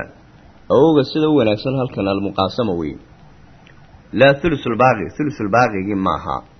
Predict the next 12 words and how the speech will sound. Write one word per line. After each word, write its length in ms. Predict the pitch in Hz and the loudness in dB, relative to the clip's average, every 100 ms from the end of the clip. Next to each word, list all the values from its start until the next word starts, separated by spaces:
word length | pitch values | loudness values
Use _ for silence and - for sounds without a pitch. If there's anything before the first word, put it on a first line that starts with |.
| - - _ - | -20 -20 _ -6
Waayo 200 | 104 131 | 2 2
mislaankiisii 680 | 120 117 151 147 151 147 139 | 0 -2 0 0 0 -4 -4
mar 120 | 147 139 | -4 -4
hadday 240 | 131 143 | -2 -2
ka 120 | 160 | 0
yar 200 | 147 147 | 2 2
yihiin, 360 | 127 127 165 151 - - - - - _ _ - - | 0 -2 -2 -4 -8 -20 -20 -20 -20 _ _ -16 0
waa 100 | 123 | 2
inuu 120 | 127 | 2
muqaasamo 600 | 101 95 90 113 117 104 | 0 -2 -2 -2 -2 0
la 120 | 101 | 0
galaa. 320 | 85 78 62 | 0 -4 -4